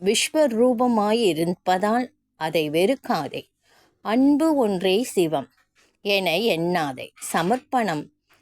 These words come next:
படைத்த பூரணம் எல்லாவற்றிலுக்கும் வீரம், அரங்க-, அரக்கன் ஆகியவர்களின் அம்சங்களும் சிறிதளவு கலந்திருப்பது அவசியமாகும். ஆனால் மனதாக கஷ்டத்தினின்றே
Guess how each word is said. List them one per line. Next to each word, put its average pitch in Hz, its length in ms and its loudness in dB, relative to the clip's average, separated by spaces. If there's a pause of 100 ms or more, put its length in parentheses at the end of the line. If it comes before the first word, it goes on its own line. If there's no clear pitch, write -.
(120)
படைத்த 190 600 -2
பூரணம் 247 680 0
எல்லாவற்றிலுக்கும் 196 1400 0 (240)
வீரம், 190 720 0 (280)
அரங்க-, 185 560 0
அரக்கன் 185 800 -4
ஆகியவர்களின் 190 960 0
அம்சங்களும் 202 760 0
சிறிதளவு 208 760 0
கலந்திருப்பது 208 880 0
அவசியமாகும். 170 880 -4 (600)
ஆனால் 180 800 0 (200)
மனதாக 214 960 0 (180)
கஷ்டத்தினின்றே 208 1500 -2